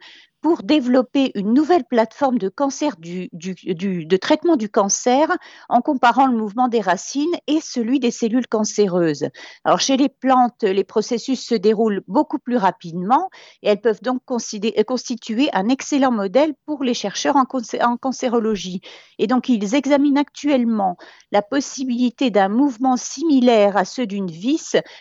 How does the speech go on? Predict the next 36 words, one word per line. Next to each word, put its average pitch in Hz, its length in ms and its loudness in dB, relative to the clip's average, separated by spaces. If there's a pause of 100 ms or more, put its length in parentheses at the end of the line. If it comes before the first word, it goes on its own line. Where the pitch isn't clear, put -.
(180)
dans 262 160 0
les 320 100 4
cellules 262 360 -2
cancéreuses 240 640 0
et 208 60 2
dans 262 160 0
les 285 140 0
métastases 240 800 -2
au 269 60 -4
cours 277 220 -6
de 226 80 -2
leur 208 200 2
pénétration 294 1000 -2
dans 269 240 2
les 269 140 0
si-, - 340 -14
dans 247 180 0
les 247 140 -2
tissus 254 340 -12
sains 277 260 0
adjacents, 202 680 -2 (400)
particulièrement 254 800 0
dans 247 160 0
le 220 160 -2
cas 254 220 0
du 196 200 -10
cancer 294 480 -4
du 190 180 -8
sein, 247 380 0 (420)
où 247 280 2
une 214 240 2
protéine 277 480 0
spécifique 254 960 -2
provoque 240 580 2
des 208 380 0
mouvements 233 600 0